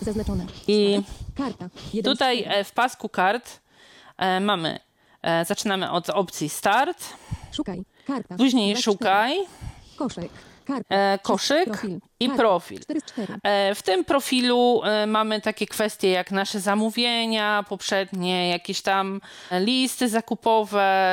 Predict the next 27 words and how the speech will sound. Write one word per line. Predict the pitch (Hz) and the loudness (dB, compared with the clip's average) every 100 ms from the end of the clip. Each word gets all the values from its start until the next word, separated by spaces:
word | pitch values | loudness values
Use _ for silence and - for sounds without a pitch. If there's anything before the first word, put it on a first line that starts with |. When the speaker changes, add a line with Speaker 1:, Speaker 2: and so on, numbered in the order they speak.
| 175 | 0
Speaker 2:
e, | 160 180 180 180 180 180 175 | 0 0 2 0 0 0 0
różnego | 208 214 220 214 | -2 -2 0 2
rodzaju | 208 214 202 | 2 2 0
pytania, | 196 214 233 226 220 214 | 0 -2 0 0 0 0
e, | 214 175 160 196 196 196 - | 0 -2 0 2 2 0 -2
i, | 214 214 190 - - - - | 0 2 0 -6 -18 -10 -2
e, | 196 190 | 0 0
też | - 233 - | 0 -2 2
możliwość | 226 226 220 247 233 | 0 0 0 0 -2
skorzystania | - 214 202 - 220 202 185 | 0 0 0 -2 -2 0 -2
z | - - | -4 -2
czatu, | 247 277 - 262 269 - - - - | 0 2 0 2 2 0 -14 -20 -10
jeśli, | 190 202 220 - 214 208 220 220 220 - _ | -2 0 0 -2 -2 0 2 2 0 -4 _
e, | - 190 190 190 190 | 0 2 2 2 0
będzie | 180 190 196 202 - 202 | 0 0 0 -2 -2 0
nam | 190 196 | 0 0
potrzebna | 202 - 196 196 | -4 -2 0 0
pomoc, | 180 190 185 170 175 | 0 0 2 0 -2
bo | 180 | -4
tam | 190 190 | -2 -2
gdzieś | 185 190 - | -2 -2 -2
dostaniemy | 180 202 196 190 | -2 -2 -2 -2
informację, | 185 - 185 180 - | -2 -2 -2 -2 -4
że | 165 | -8
się | - | -8
spóźni | - - 190 202 | -8 -4 -2 0
zamówienie, | 185 190 185 214 220 202 | 0 -2 -2 -2 0 -2